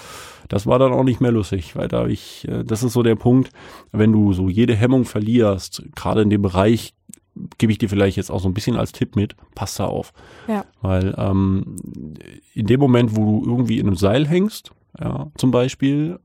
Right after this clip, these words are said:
Speaker 1: und du bewusstlos wirst, muss derjenige ja reagieren. Und das sollte er bei klarem Verstand. Deswegen sagt man das so eigentlich so meistens auch in der Szene, dass das, äh, nicht geht,
Speaker 2: Ja.
Speaker 1: sag ich jetzt mal. Aber das musst du für dich
Speaker 2: Ja, aber
Speaker 1: entscheiden.
Speaker 2: sehe ich halt ähnlich halt
Speaker 1: Ja.
Speaker 2: auch, ne? Lieber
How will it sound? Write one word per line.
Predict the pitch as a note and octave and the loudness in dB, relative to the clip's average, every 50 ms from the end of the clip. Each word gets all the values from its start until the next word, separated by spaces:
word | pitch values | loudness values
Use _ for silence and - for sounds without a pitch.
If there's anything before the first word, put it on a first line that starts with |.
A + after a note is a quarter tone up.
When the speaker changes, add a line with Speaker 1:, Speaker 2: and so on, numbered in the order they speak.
| _ - | _ -8
Speaker 1:
und | - G2+ G2+ G#2 G#2 G#2 G#2 G#2 - - - A#2 | -4 -2 -2 0 0 0 -2 -2 -2 -6 -8 -6
du | - A#2 A#2 A2+ A2+ A2+ - - - - - - | -2 0 2 2 2 0 -2 -6 -8 -12 -6 0
bewusstlos | - G#2+ G#2 C#3+ D3 - - - G#2+ F#2+ F#2 - G2 | 0 2 2 2 0 0 0 0 0 0 0 0 2
wirst, | G2+ G2+ F#2 D#2+ - - - - G#2 | 4 4 4 2 0 -8 -12 -6 0
muss | G#2+ G#2+ A2 A2 - | 2 2 2 0 0
derjenige | - A#2 A#2 A2+ A2 A2+ A2+ B2 B2 A2+ A#2 | 0 0 2 2 2 2 2 2 0 0 0
ja | A#2+ A#2 A#2+ A#2+ | 0 0 0 0
reagieren. | A#2 A#2+ B2 A#2+ A#2+ A#2 A2 G2+ F#2 - - - _ _ _ _ _ _ _ _ - | 0 0 0 0 0 0 0 -2 -2 -2 -4 -10 _ _ _ _ _ _ _ _ -6
Und | - G2+ F#2+ F#2+ | -2 0 0 0
das | F#2+ - | 0 0
sollte | - G#2+ G#2 G2+ - A2 | 0 0 0 0 0 0
er | G#2 G#2+ | 0 0
bei | G2 G#2 G#2 | 0 -2 -2
klarem | G2 - F#2+ - G2 F2 | -2 -4 -4 -4 -4 -4
Verstand. | - - - - - - - - _ - - - - - - - - _ - | -6 -10 -8 -6 -8 -8 -8 -10 _ -20 -20 -20 -18 -16 -16 -16 -16 _ -2
Deswegen | F#2+ - - A2+ A2+ A2+ A2+ A2+ | -2 0 4 4 6 6 6 4
sagt | G2 G2+ G2 - - A2+ | 4 2 2 2 2 2
man | A2 A2 | 4 4
das | G#2+ G2+ | 4 2
so | F#2 G#2 | 2 0
eigentlich | G#2 A2 A2 G2+ - | 0 2 2 0 2
so | - G#2 | 2 2
meistens | G2 F#2+ G2 G2 - A#2 G#2+ G#2 | 2 2 2 0 0 -2 -2 -2
auch | G#2 G2+ G#2+ | -2 -2 -2
in | G2+ G2 | -2 -2
der | G2 F#2+ | -2 -4
Szene, | - - G#2 G2+ G2 G2 F#2+ | -4 -2 0 0 2 0 0
dass | G2+ G2+ - - | -2 -4 -10 -10
das, | - - - - - - - - | -10 -10 -10 -10 -14 -16 -14 -12
äh, | - - - C3+ C3+ _ _ - _ - - - - - _ _ - | -12 -12 -12 -12 -14 _ _ -20 _ -20 -20 -20 -20 -20 _ _ 2
nicht | A2+ A2 A2 - - - - - | 2 2 2 2 -2 -14 -14 -12
geht, | - - - - - - | -12 -12 -12 -14 -10 -4
Speaker 2:
Ja. | A#3 G#3+ G3+ | -2 0 0
Speaker 1:
sag | - | -2
ich | - - | -4 -8
jetzt | - E3+ D#3 - - | -10 -12 -12 -12 -16
mal. | - - - - - | -16 -14 -10 -4 0
Aber | - G2 G2+ G2 F#2+ - - - - - - | 2 4 4 4 4 2 -4 -12 -12 -6 -2
das | A#2+ G#2+ - | -2 0 4
musst | A#2+ B2 A2+ - - | 4 2 2 2 -2
du | A#2 | -4
für | G2 - G#2 F2+ | 0 0 2 2
dich | G2 F#2 G2+ | 2 2 2
Speaker 2:
Ja, | - | 2
aber | A#3+ A#3+ | 4 4
Speaker 1:
entscheiden. | A#3+ A3+ B3 | 4 4 2
Speaker 2:
sehe | C4 | 0
ich | B3 A#3+ | 2 4
halt | B3+ A#3 - - | 2 2 2 2
ähnlich | A#3 A#3 A3+ A3 G3+ - | 2 2 4 2 2 0
halt | G#3 G#3 G3+ G3+ | -4 -6 -4 -4
Speaker 1:
Ja. | F#3+ | -4
Speaker 2:
auch, | F#3 F#3+ - - | -4 -6 -6 -4
ne? | A3+ A3+ A#3 A#3+ | -4 -2 -2 -2
Lieber | A3 G#3 A3 A3+ A3+ G#3+ - | -2 -2 -2 0 0 -2 -2